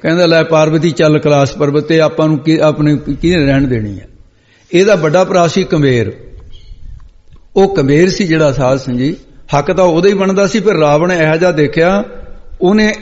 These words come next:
ਅ, ਕੰਬੇਰ ਨੂੰ ਇੱਥੋਂ ਕੱਢ ਦਿੱਤਾ, ਵੀ ਆਪ ਇਹਦਾ ਮਾਲਕ ਬਣ ਗਿਆ।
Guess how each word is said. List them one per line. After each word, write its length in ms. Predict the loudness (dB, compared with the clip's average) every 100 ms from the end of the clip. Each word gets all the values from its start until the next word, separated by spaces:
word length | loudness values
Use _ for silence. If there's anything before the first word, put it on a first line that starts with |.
| -4
ਅ, 20 |
ਕੰਬੇਰ 420 | -2 0 2 2
ਨੂੰ 140 | 2 0
ਇੱਥੋਂ 200 | 0 0
ਕੱਢ 220 | 0 0
ਦਿੱਤਾ, 300 | -2 0 0
ਵੀ 140 | 0 0
ਆਪ 240 | 0 0
ਇਹਦਾ 140 | -2 0
ਮਾਲਕ 340 | 0 0 -2
ਬਣ 180 | -4 -4
ਗਿਆ। 200 | -6